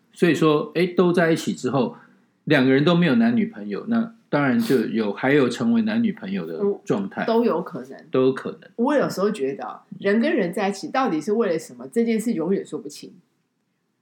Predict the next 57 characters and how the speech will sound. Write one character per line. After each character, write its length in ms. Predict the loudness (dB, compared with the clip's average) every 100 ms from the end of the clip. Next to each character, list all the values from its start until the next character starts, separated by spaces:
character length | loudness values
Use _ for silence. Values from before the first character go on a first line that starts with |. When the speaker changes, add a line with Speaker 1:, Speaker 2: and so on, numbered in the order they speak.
| _
Speaker 2:
对， 100 | -4
我 160 | -4 -2
们 140 | -2
可 120 | 0
能 200 | -2 -4 -2
就 140 | 0
会 180 | 0 -2
莫 180 | -2 -2
名 120 | -2
其 140 | -4
妙 140 | -10 -8
嫁 260 | -4 -4
给 200 | -4 -6
一 40 | -6
个 100 | -8
不 160 | -8
是 160 | -6 -4
很 180 | -4 -6
适 260 | -6 -2
合 140 | -2 -4
的 140 | -6
对 220 | -4 -6
象， 280 | -6 -10 -14 -12
可 80 | -10
是 140 | -4
你， 200 | -4 -6 _
或 160 | _ -4
是 140 | -2
娶 260 | -6 -6 -4
了 60 | -4
一 80 |
个 100 | -6
不 100 | -10
是 220 | -10 -8 -10
很 140 | -10
适 140 | -12
合 160 | -12 -12
的 40 |
对 180 | -10 -10
象， 240 | -10 -14 -16 _ _ _
可 100 | -12
是 340 | -4 -2 -2 -6 _ _ -4
以， 220 | -2 0
比 120 | -2
方 220 | 0 0
你 20 |
说 120 | 0 0
用 120 | 0
理 220 | 0 -4
智 220 | -4 -4
来 160 | -2 -4
讲， 180 | -8 -4
或 160 | -4
当 240 | -2 -2 -2
时 240 | -2 -8
好 200 | -10
了， 100 | -14